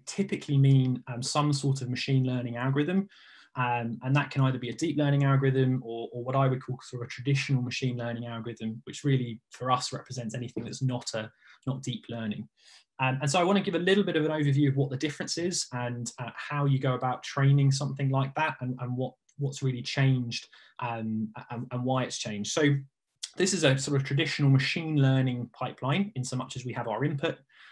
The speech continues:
uh, and our task may be, for example, to identify whether this is a person, uh, or not. And so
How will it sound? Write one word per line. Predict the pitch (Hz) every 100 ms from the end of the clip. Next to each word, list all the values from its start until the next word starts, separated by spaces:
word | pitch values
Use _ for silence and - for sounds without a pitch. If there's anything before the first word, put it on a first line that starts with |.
| - -
uh, | 113 110
and | 139
our | 143
task | 139 175 175 165 139 -
may | 143
be, | 131 131
for | 135 113
example, | 113 123 117 117 -
to | 117
identify | 117 131 135 - 120
whether | 113 117 113
this | 110 156 139
is | 120
a | 104
person, | - 151 135 - 127 127 131 - - 117
uh, | 113 -
or | 123
not. | 120 - - - _ -
And |
so | 110 123 120 117